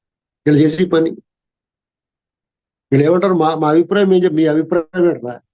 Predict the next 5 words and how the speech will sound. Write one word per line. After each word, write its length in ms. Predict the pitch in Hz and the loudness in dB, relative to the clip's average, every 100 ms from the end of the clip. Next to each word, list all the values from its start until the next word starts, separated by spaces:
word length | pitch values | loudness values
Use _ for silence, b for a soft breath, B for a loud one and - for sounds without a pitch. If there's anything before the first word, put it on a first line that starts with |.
| 110 | -16
అది 140 | 98 92 _ _ _ _ _ _ _ _ _ _ _ _ _ _ _ _ _ _ _ _ - | -16 -16 _ _ _ _ _ _ _ _ _ _ _ _ _ _ _ _ _ _ _ _ -4
ప్రజలను 280 | 120 151 143 | 0 2 2
పాడు 220 | 135 143 | 2 2
చేసేసి 380 | 151 131 143 135 | 4 4 2 2
ఇలాగా 420 | 123 98 80 | 0 0 -4